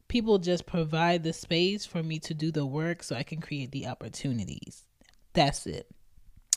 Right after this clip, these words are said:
Definitely, I want more po-, podcast growth.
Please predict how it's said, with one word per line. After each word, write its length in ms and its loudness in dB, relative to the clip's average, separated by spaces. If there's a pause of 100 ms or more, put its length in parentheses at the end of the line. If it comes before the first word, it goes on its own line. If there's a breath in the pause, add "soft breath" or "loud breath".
(220)
Definitely, 920 4
I 100 0
want 340 0
more 220 -2
po-, 180 -4 (320)
podcast 480 -4
growth. 480 -2